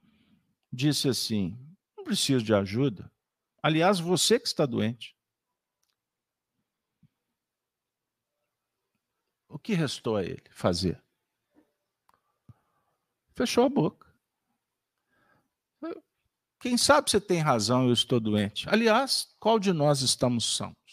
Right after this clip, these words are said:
Qual de nós podemos dizer que somos figueiras que damos figos?" E o figo é uma fruta sagrada para os judeus. Uma pergunta é uma coisa.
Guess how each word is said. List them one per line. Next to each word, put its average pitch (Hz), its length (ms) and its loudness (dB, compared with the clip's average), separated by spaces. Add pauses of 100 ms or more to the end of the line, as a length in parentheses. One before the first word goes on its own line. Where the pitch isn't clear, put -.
(600)
Qual 269 180 6
de 240 140 2
nós 208 260 4
podemos 175 380 0
dizer 151 280 0
que - 80 -6
somos 156 380 -2
figueiras 131 580 0
que 127 120 -4
damos - 720 -6 (220)
figos?" - 640 -2 (840)
E 147 120 4
o 143 60 2
figo 240 440 -2
é 247 60 2
uma 240 180 0
fruta 208 380 -4
sagrada 110 800 2
para 104 160 -8
os 95 80 -4
judeus. 98 600 -6 (3500)
Uma 127 200 0
pergunta 135 1000 0
é 180 80 -4
uma 208 200 0
coisa. 107 520 -8